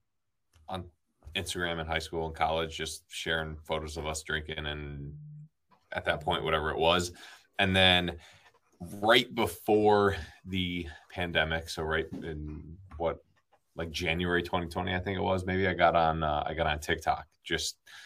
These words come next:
not really understanding what the hell it was. And I posted a couple videos. It got some pretty good traction. Posted this other s-, kind of stupid smoothie video that I literally was this close to being like, "Nah, that's stupid. I'm gonna delete it."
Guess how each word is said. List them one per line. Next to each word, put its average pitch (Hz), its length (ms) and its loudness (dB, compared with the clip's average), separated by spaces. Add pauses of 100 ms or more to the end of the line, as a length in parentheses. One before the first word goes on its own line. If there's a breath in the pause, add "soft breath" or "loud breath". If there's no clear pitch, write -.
(240 loud breath)
not 127 140 8
really 135 160 10
understanding 113 420 6
what 104 120 4
the 107 80 0
hell 95 180 6
it 80 60 0
was. 90 260 4
And 85 80 0
I 73 60 2
posted 90 480 0
a - 960 -20
couple 101 220 2
videos. 98 420 6
It - 40 -4
got 101 140 6
some 95 120 -4
pretty 95 160 4
good 87 140 0
traction. 113 540 6 (360 loud breath)
Posted 101 520 2
this 95 340 2 (220)
other 104 480 8
s-, - 220 -2
kind 113 200 0
of 95 120 -2
stupid 95 840 2
smoothie 98 500 0
video 90 300 4
that 82 180 4
I 82 180 6
literally 143 480 2
was 98 320 2 (120)
this 95 320 -2
close 95 240 0
to 92 40 0
being 82 140 0
like, 76 220 -8
"Nah, 78 220 -4
that's 82 200 -8
stupid. 73 260 -8
I'm 73 80 -4
gonna 71 100 -14
delete 80 260 -6
it." 80 120 -2